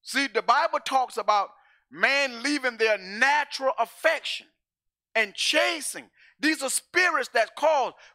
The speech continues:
But in order for these spirits to be empowered, something has to happen. So they know, "If I can cause this, I can cause you to respond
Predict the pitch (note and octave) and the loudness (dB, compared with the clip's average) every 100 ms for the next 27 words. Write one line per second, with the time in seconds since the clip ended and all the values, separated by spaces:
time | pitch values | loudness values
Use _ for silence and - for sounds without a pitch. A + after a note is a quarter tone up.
0 | _ - D#4+ - - - _ - G3+ G#3 | _ 0 2 0 -6 -20 _ -2 2 4
1 | D4 D#4 D4 C4+ C#4 D#4 B3+ - F4+ F#4 | 4 2 2 2 2 0 -2 -2 0 2
2 | D4+ B3 - A#3+ - C4 A#3 - B3 G#3 | 0 -6 -4 -4 -2 -2 -2 -2 -4 -4
3 | - D#4 F#4 F4+ G3 E3+ F3 _ _ _ | -2 2 2 0 -2 -4 -6 _ _ _
4 | _ _ _ - - D#4+ F4+ E4+ E4 C#4 | _ _ _ -6 2 2 2 0 -2 0
5 | B3 C#4+ C4 C4 A#3 F#4+ F#4+ G#3 - _ | 2 2 2 0 2 0 0 -6 -18 _
6 | _ _ _ _ _ _ _ _ _ _ | _ _ _ _ _ _ _ _ _ _
7 | _ - D#4 D#4 D#4+ D#4 F4 F4+ G3+ G#3 | _ -2 0 2 -2 0 0 0 0 2
8 | C4 D4+ C#4+ B3+ C#4+ C#4+ B3+ - F4 F#4+ | 2 0 -2 -2 0 2 0 -2 0 2
9 | G3+ - - - _ _ _ _ _ _ | 0 -6 -10 -16 _ _ _ _ _ _
10 | _ _ G3 C4 C4+ B3+ - B3 B3 A3 | _ _ 0 2 0 -2 0 2 2 0
11 | E3 E3+ B3 F#4 E4+ A#3+ B3+ - G#3+ G3+ | -6 -8 0 2 2 -2 -12 -16 -14 -14
12 | F#3+ - C4 C#4+ G3 D#3 | -14 -4 0 2 2 -2